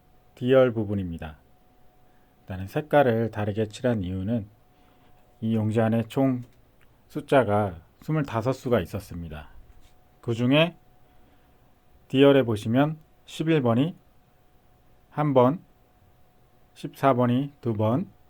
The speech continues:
이십이 번이 한 번, 이십삼 번이 두 번, 삼십 번이 두 번, 삼십오 번이 한 번 겹치는 수로 체크가 되고 있는데요.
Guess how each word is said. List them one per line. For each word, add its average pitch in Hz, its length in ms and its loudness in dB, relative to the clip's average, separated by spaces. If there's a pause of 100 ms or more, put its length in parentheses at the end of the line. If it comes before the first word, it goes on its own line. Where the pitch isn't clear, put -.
(760)
이십이 113 400 -4
번이 127 440 0
한 120 200 -4
번, 80 260 -6 (960)
이십삼 120 580 -4
번이 131 380 2 (160)
두 101 160 -8
번, 127 260 -2 (1000)
삼십 139 340 -6
번이 127 340 0
두 110 140 -8
번, 135 260 2 (380)
삼십오 123 460 -2
번이 117 200 0
한 135 180 -2
번 117 280 -2 (880)
겹치는 165 560 4
수로 156 340 6
체크가 165 420 4
되고 127 240 2
있는데요. 117 540 2